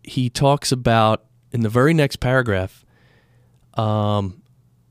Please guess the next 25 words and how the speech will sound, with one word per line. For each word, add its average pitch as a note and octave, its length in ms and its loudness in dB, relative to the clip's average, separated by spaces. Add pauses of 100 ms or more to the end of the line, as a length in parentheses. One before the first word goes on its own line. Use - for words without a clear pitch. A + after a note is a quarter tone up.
(800)
I'll A#2+ 120 0
just A#2+ 180 -4
read A2 180 0
the G#2+ 80 -6
couple A#2 240 -2
sentences G2 560 -6
real G2 140 -4
quick F#2 320 -10
again. F2+ 300 -10 (460)
"By C3 140 4
engaging F3+ 720 2
in C3 220 0
these C#3+ 240 2
meditations, A#2 960 -2
the A#2 100 -2
disciples E3 760 0
of C3 220 -4
the C3+ 80 0
Buddha A2 440 0
arrived A2+ 540 0
at - 160 -6
the G#2+ 60 -4
knowledge G#2+ 440 0
of G#2+ 140 -6
truth. - 400 -6